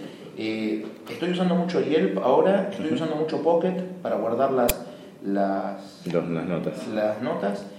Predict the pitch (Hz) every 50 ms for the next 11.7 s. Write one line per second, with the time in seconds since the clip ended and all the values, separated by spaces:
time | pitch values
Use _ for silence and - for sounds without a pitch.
0 | - - - - - - - - - - 156 156 - 165 151 - 143 143 143 139
1 | - 131 127 127 123 127 - 156 151 127 120 107 - - - - 147 147 139 143
2 | 151 147 - 123 120 117 127 147 165 185 196 190 - - - - - 120 113 117
3 | 127 - - 156 156 - 123 110 104 107 107 113 123 - - - 135 147 160 156
4 | - - 202 - - 80 78 76 - - - - - - - - - - - _
5 | _ - - 113 107 107 110 - 147 147 139 120 - - - - - 131 123 120
6 | 131 - 139 123 127 131 120 - - 135 139 156 - - - - - - - 127
7 | - 135 135 135 139 139 135 - 123 117 117 - 117 113 110 110 113 117 120 123
8 | 120 123 123 120 - - - - - - 120 123 127 123 131 - - - - -
9 | - - - - - - 117 123 120 120 120 120 117 117 120 139 156 156 156 151
10 | 151 147 - 101 98 107 120 131 123 117 113 101 85 - 101 104 107 127 135 127
11 | 127 123 113 110 117 110 110 107 107 - - 175 180 185